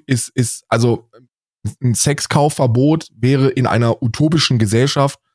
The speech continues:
äh, natürlich etwas, über das man diskutieren kann. In der Realität funktioniert es nicht, weil, ähm, ähm, Frauen weiterhin, also vor allem mehrfach marginalisierte Frauen, so wer bietet denn Prostitution an?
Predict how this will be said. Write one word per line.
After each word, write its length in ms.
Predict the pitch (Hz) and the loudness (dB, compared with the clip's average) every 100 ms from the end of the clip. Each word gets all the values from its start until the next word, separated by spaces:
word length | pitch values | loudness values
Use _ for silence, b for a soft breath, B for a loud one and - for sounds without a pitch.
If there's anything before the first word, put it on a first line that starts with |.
| _ _ - | _ _ -2
äh, 220 | 120 117 | 0 2
natürlich 720 | 120 117 - 143 147 135 - - | 2 0 0 2 2 2 -2 -4
etwas, 420 | 131 135 135 - | -4 0 -2 -2
über 180 | 151 120 | -2 0
das 160 | 113 - | 0 0
man 300 | 123 110 - | 0 0 -2
diskutieren 580 | 120 - 110 - 143 156 | -4 -4 -6 0 0 2
kann. 240 | 156 151 | 2 0
In 140 | 147 123 | 0 0
der 160 | 120 | 2
Realität 480 | 123 123 117 - 143 | 2 0 0 0 -2
funktioniert 500 | - 139 - 123 135 | 0 -2 2 2 2
es 120 | 127 | 0
nicht, 260 | 127 127 - _ _ _ _ | 0 -2 -2 _ _ _ _
weil, 520 | 117 120 120 120 117 - _ _ _ - | 0 2 4 2 0 -4 _ _ _ -2
ähm, 680 | 120 113 113 113 110 107 - | 0 2 2 2 0 -2 -2
ähm, 400 | 117 110 101 87 _ _ - | -2 0 0 -4 _ _ -4
Frauen 320 | 123 147 151 - | 0 2 0 -2
weiterhin, 720 | 113 135 156 135 127 123 120 _ | 0 0 2 2 2 0 -2 _
also 280 | - 113 107 - 113 123 - | -2 0 0 -4 -8 -8 -8
vor 260 | - 127 | -2 0
allem 200 | 131 139 | 2 2
mehrfach 380 | 127 143 147 120 | 2 2 0 0
marginalisierte 540 | 127 113 113 107 107 | 0 2 2 2 0
Frauen, 360 | 107 - 127 117 | 0 0 2 2
so 140 | 110 | 2
wer 100 | 110 | 2
bietet 240 | 107 123 123 | 2 0 2
denn 120 | 117 | 0
Prostitution 520 | 113 117 113 101 113 | 0 0 0 0 0
an? 260 | 101 107 95 | 2 2 0